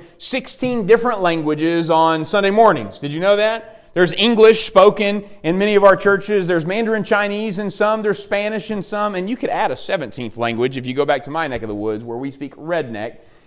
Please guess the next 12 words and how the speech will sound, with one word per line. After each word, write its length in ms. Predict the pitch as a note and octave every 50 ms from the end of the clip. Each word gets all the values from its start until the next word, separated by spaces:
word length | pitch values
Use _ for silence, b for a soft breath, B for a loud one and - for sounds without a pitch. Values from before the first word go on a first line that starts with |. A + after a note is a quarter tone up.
| b
in 120 | B2+ B2+ C3
Yell 200 | C#3 D3 C#3+ C#3
County, 260 | - E3 D3+ D#3 D#3
Arkansas. 640 | D#3+ E3+ E3+ D#3 C#3 A#2+ - C3+ C3 A#2 A2 - b b b b b b b b
Sixteen 400 | b - - C#4+ - - D#4 D4
languages, 640 | C4+ A#3 G3+ F#3 F#3 F3 E3+ E3 D#3 E3+ F3 F3+ D3
one 180 | E3+ A3 C4 C#4
thousand 420 | C4+ B3+ A3+ A#3 A#3 F3 G#3+ G#3+ G#3
five 300 | - A3 G3 A3+ A#3+ G3+
hundred 460 | G#3+ A3+ A3+ G3 F3+ A3 A3 G#3 E3
something 460 | - A3+ A3 A3 - A3+ A3 G#3 F3+
churches. 640 | - G#3 F#3 E3 - - - C#3+ D3+ E3 - -